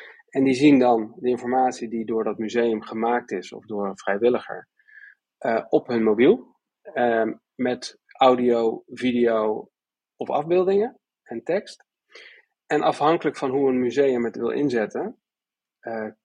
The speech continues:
kunnen we daar handelingsperspectieven bij, eh, aankoppelen, hè. Dus een voorbeeld is,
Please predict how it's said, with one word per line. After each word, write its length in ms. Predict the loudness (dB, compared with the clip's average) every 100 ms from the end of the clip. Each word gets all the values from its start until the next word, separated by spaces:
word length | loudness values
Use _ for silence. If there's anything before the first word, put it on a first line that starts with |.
| _ _
kunnen 240 | 4 6
we 80 | 4
daar 140 | 2
handelingsperspectieven 1120 | 0 -2 -2 -4 -6 -8 -12 -8 -8 -8 -12 _ _
bij, 540 | -4 0 2 0 -2 -12 _ _ _
eh, 240 | -8 -8 -8 -14 -8
aankoppelen, 800 | -4 0 0 0 -6 -6 -12 -6
hè. 180 | -2 0
Dus 280 | -2 -2 -16 -20 -20 -20 -20 _ _
een 180 | -6 4
voorbeeld 380 | 8 8 6 2
is, 420 | -4 -6 -12